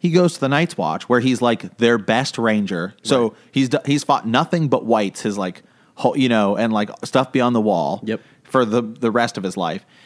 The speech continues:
Speaker 1: And then for the last, like, five or six years, he has, like,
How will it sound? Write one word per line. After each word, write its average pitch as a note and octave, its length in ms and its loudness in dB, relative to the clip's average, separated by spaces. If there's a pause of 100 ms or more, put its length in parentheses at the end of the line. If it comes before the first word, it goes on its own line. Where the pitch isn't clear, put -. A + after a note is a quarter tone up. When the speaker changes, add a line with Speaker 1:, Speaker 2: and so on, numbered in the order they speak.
(100)
Speaker 1:
And D#3 180 4
then G#3+ 300 2
for F#3 180 -4
the D#3+ 80 -4
last, E3+ 220 0
like, D#3+ 120 -2
five E3 340 2
or E3 60 2
six - 240 -4
years, D3+ 380 0 (220)
he E3 140 4
has, D#3+ 280 2
like, D3 280 0